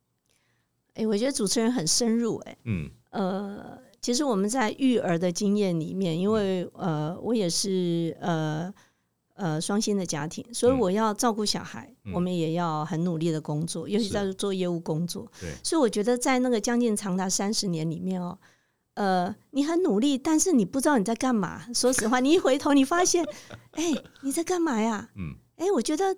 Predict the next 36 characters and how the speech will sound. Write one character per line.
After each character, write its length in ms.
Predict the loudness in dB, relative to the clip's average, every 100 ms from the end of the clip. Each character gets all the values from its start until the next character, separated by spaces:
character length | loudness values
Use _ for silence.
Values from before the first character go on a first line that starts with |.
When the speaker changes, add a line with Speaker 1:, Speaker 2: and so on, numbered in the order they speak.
| -2
Speaker 1:
这 160 | 0
个 100 | 2
新 180 | 2 2
的 100 | 0
角 200 | 0 -2
色 200 | -2 -2
让 140 | 0 0
我 80 | -2
觉 200 | -2 -2
得 120 | 0
有 140 | 0
一 40 | 2
个 100 | 2
新 220 | 4 2
的 80 | 2
生 180 | 2
命 160 | 2 0
出 220 | -2 -2
来 140 | -2 -2
的 120 | -4
时 180 | -4 -4
候， 280 | -4 -4 -8
Speaker 2:
嗯， 20 |
嗯 60 | -20
哼。 140 | -20 -20 _ _ _ _ _ _ _
Speaker 1:
你 380 | 2 4 4 2
很 260 | 4 4
想 380 | 4 4 2 -2 -10 _ _ _
跟 140 | -2
这 60 | 0
个 100 | 2
小 200 | 0 0
生 160 | 2 2
命 160 | 2
开 180 | 0 -2
始 240 | 0 -2